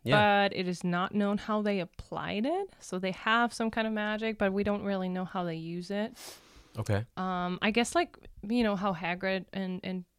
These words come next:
Speaker 2: uh, giants have superhuman strength. Maybe they have
Speaker 1: Mm-hmm, mm-hmm.
Speaker 2: some of that strength as well. Interesting troll whiskers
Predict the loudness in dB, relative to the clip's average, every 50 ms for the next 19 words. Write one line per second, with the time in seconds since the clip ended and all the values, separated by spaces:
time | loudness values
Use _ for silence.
0 | _ _ _ _ _ -8 -8 -6 -6 -6 -6 -6 0 4 4 4 6 4 2 0
1 | -4 -2 -2 0 0 0 0 -2 -4 -12 -18 -8 -8 -6 -6 -6 -6 -8 -6 -6
2 | -6 -6 -6 -8 -8 -8 -8 -6 -6 -8 -10 -10 -8 -6 -6 -6 -4 -6 -6 -6
3 | -4 -4 -4 -2 -2 0 0 0 -2 -2 -4 -4 -4 -4 -6 -6 -6 -6 -6 -6
4 | -6 -6 -8 -10 -12 -16 -10 -6 -4 -4 -2 -4 -6 -8 -10 -10 -10 -8 -8 -10
5 | -10 -10 -10 -10 -8 -8 -8 -8 -8 -12 -12 _ 0 0 0 0 -2 -2 -2 0
6 | 2 2 2 2 0 -2 -8 _ _ _ _ -6 -6 -4 -2 -2 -2 -2 -2 -2
7 | -2 -4 -4 -4 -4 -4 -4 -4 -6 -8 -4 -2 -2 -2 -2 -4 -8 -10 -12 -12
8 | -12 -14 -16